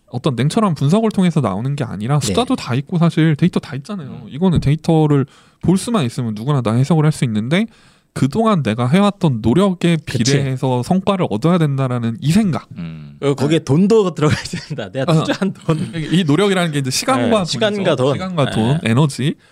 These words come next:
Speaker 1: 그러니까 요거에 비례해서 입결이 나와야 된다고 생각을 하는 것 같아요.
Speaker 3: 음.
Speaker 1: 저도 그랬었고
Speaker 2: 음.
Speaker 1: 이제 현역 때를 생각을 해보면, 근데 사실 그게 아니잖아요. 그러니까 인풋은 똑같이 넣었지만 아웃풋이 아닐 수 있다는 게 어떤 현실의, 예,
Speaker 2: 네네.
Speaker 1: 냉혹함이기 때문에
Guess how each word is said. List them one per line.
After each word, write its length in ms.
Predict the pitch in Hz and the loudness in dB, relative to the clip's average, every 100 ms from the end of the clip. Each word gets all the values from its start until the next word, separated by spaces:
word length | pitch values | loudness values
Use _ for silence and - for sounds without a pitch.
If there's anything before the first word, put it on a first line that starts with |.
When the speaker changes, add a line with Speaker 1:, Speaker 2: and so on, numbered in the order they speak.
| _ _ | _ _
Speaker 1:
그러니까 180 | 151 - | -4 0
요거에 480 | 131 175 226 240 214 | 0 0 0 0 0
비례해서 680 | - - 156 262 277 220 190 | -2 -4 0 2 2 2 0
입결이 320 | 113 - 143 | 0 -2 0
나와야 280 | 101 107 135 | -2 0 2
된다고 320 | 143 120 120 | 2 2 0
생각을 320 | 117 190 180 139 | 2 4 4 4
하는 200 | 240 285 | 0 0
것 80 | 156 | -2
같아요. 280 | 117 - - | -2 -14 -14
Speaker 3:
음. 280 | 80 78 73 78 | -12 -12 -16 -4
Speaker 1:
저도 300 | 156 208 156 | -2 0 -2
그랬었고 560 | 107 120 120 - 107 | -4 -6 -10 -10 -16
Speaker 2:
음. 160 | 85 87 87 | -14 -18 -20
Speaker 1:
이제 100 | - 113 | -20 -14
현역 260 | 170 175 | -12 -12
때를 160 | 104 101 | -10 -4
생각을 300 | 139 135 110 | 2 4 4
해보면, 340 | 139 104 - | 2 0 -2
근데 320 | 110 156 160 117 - _ _ - | 0 2 2 0 -10 _ _ -6
사실 160 | 190 | -2
그게 100 | 135 117 | -2 -2
아니잖아요. 600 | 113 160 127 104 107 - _ _ _ _ | 0 2 2 -2 -8 -12 _ _ _ _
그러니까 240 | - 98 - | -8 -8 -4
인풋은 540 | - 160 - 220 220 185 | 0 0 2 0 0 -2
똑같이 420 | 190 208 - 190 | -2 -2 -2 0
넣었지만 640 | 113 - - 117 156 190 | 0 -4 -4 0 2 2
아웃풋이 460 | - 120 156 156 131 | 0 -2 -2 -2 -2
아닐 360 | 113 117 175 190 | -4 -6 -6 -8
수 460 | - _ _ _ 202 | -14 _ _ _ -20
있다는 420 | 135 143 135 123 | -20 -18 -18 -18
게 140 | 117 110 | -20 -20
어떤 240 | 104 113 | -20 -8
현실의, 420 | 151 156 123 117 - | -6 -2 0 0 -2
예, 60 | - | -8
Speaker 2:
네네. 160 | - - | -4 2
Speaker 1:
냉혹함이기 560 | 113 - 107 107 101 - | 2 2 0 0 -4 -2
때문에 560 | 160 165 139 165 113 | 0 0 2 2 0